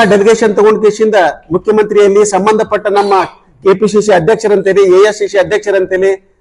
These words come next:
ಸ-, ಸನ್ಮಾನ್ಯ ಮಂತ್ರಿಗಳ ಹತ್ತಿರ ಹೋದಾಗ ಅಲ್ಪಸಂಖ್ಯಾತರಿಗೆ ಕೊಡುವಂತಹ ಒಂದು ಸಂದರ್ಭ ಬಂದಾಗ, ಯಾವುದೇ ಒಂದು ಸ್ಥಾನವನ್ನ ಕೊಡುವಂತಹ ಒಂದು ಸಂದರ್ಭ ಬಂದಾಗ,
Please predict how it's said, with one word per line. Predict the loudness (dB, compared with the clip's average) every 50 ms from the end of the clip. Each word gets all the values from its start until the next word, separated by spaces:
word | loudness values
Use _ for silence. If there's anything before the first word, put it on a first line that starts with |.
| _ _ _ _ _ _
ಸ-, | -12 -6 -2 -2 -2 0
ಸನ್ಮಾನ್ಯ | 0 0 2 2 4 4 2 4
ಮಂತ್ರಿಗಳ | 2 2 0 0 -2 0 2 2 2
ಹತ್ತಿರ | 2 2 0 0
ಹೋದಾಗ | 2 2 2 4 4 4 4 4 2 2 2 0 -6 -16 -20 _ _ _ _ _ _ _ _ _ _ _ _ _ _ _ _ _ _ _ _ _ 0
ಅಲ್ಪಸಂಖ್ಯಾತರಿಗೆ | 0 2 2 2 0 0 2 0 2 2 2 0 2 2 2 2
ಕೊಡುವಂತಹ | 2 2 2 4 4 2 2 0 0 2
ಒಂದು | 2 0 0 -2
ಸಂದರ್ಭ | -2 -2 -2 0 0 -2 -2 -2
ಬಂದಾಗ, | -2 0 0 0 0 2
ಯಾವುದೇ | 2 2 2 2 2 2
ಒಂದು | 0 0 2 2 2 2 0 -2 -4
ಸ್ಥಾನವನ್ನ | -8 -4 0 0 2 2 2 2 0 2 2 0 0 0 -4 -8 -4
ಕೊಡುವಂತಹ | -2 0 0 0 0 0 0 0
ಒಂದು | 0 0 -2 -4
ಸಂದರ್ಭ | -4 -4 -4 -4 -2 -2 -2
ಬಂದಾಗ, | -2 -2 -2 0 0 0 2